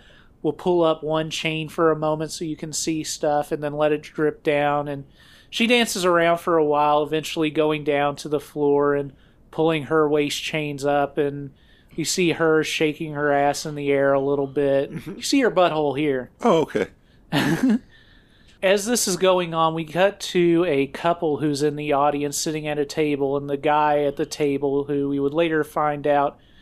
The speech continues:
Speaker 1: is, uh, Andros, I believe.
Speaker 2: I think they call him Marco in the film.
Speaker 1: <laughs>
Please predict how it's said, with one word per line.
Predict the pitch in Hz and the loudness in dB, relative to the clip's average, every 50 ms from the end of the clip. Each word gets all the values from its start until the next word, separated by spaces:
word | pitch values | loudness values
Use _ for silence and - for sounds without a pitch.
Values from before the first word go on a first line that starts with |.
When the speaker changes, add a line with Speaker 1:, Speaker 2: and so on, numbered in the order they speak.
| - - _ _ - - _ - | -20 -20 _ _ -20 -20 _ -2
Speaker 1:
is, | 151 147 147 135 131 | 0 2 2 2 0
uh, | 139 135 131 131 131 131 131 127 123 135 - - | 0 0 0 0 -2 -2 -4 -4 -6 -8 -8 -8
Andros, | 165 147 165 190 196 214 233 240 254 254 226 - - - - | -6 -4 -4 -4 -4 -4 -4 -4 -4 -4 -6 -8 -8 -8 -8
I | |
believe. | 190 214 214 233 247 247 247 254 262 262 - - - - _ - - - - - | -8 -6 -6 -6 -6 -6 -6 -8 -10 -12 -14 -18 -20 -20 _ -20 -20 -20 -20 -18
Speaker 2:
I | - | -6
think | - 415 302 - | -4 -4 -2 0
they | 320 302 226 | 0 0 0
call | 156 127 - - 139 143 - | 0 -4 -4 -2 0 2 2
him | 113 98 87 | 0 0 -2
Marco | 82 78 82 92 - - - 76 71 73 73 73 - - | 0 0 0 0 0 0 0 0 2 2 2 0 0 -2
in | - 78 73 | -6 -8 -8
the | 73 | -8
film. | - - - - 71 65 64 65 69 71 - - _ _ _ - - - - | -10 -8 -8 -6 -6 -6 -8 -10 -12 -14 -16 -20 _ _ _ -20 -20 -6 -2
Speaker 1:
<laughs> | 254 220 - - 339 277 - - - 247 214 | -2 -2 0 -2 -2 -2 -2 -2 -2 -2 -2